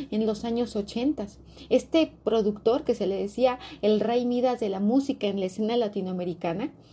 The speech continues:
dijo que Lucerito le había roto el corazón. Evidentemente Lucero es una persona que había sido cuidada por su madre, doña Lucero, que a la que tanto criticaron y tanto decían que cómo era posible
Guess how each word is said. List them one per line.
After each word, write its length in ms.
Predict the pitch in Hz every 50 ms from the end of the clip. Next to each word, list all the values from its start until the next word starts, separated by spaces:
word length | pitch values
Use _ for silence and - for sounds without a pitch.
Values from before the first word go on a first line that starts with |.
| - - - - - - -
dijo 340 | 226 214 277 269 - 320 320
que 140 | - 254 233
Lucerito 680 | 226 240 214 - - 226 226 262 294 294 - 370 415
le 80 | 349 269
había 240 | 240 233 262 277
roto 300 | 269 269 294 285 - 285
el 100 | 277 254
corazón. 440 | - 240 226 233 233 - - 330 359 - - -
Evidentemente 640 | - 202 226 233 240 233 - 247 240 247 233 254 247
Lucero 480 | 240 202 190 - 226 208 208 247 349 - - - - - -
es 140 | - 208 -
una 220 | 240 226 226 208 208
persona 420 | 208 196 - - 202 226 269 269
que 80 | - 202
había 160 | 190 214 220
sido 280 | 214 - 226 233 220
cuidada 360 | - 220 214 214 208 220 240 226
por 160 | - 196 190
su 100 | - 196
madre, 420 | 202 208 254 302 285 247 220 208 - - -
doña 280 | - 202 208 208 202 170
Lucero, 460 | 196 196 185 - 240 240 262 247 - - - - - - - - - - -
que 100 | - 269
a 80 | 262 247
la 160 | 240 254 262
que 80 | 277 277
tanto 460 | 277 - 320 339 339 320 359 320 -
criticaron 680 | 311 294 294 294 269 285 - 285 277 285 294 294 269
y 80 | 262 -
tanto 300 | - 285 285 269 302 294
decían 560 | 277 262 262 - - 277 285 294 277 269 262
que 120 | 262 247
cómo 220 | - 269 262 277 285
era 160 | 277 269 277
posible 800 | 240 240 214 - - - 302 302 311 320 302 294 277 254 262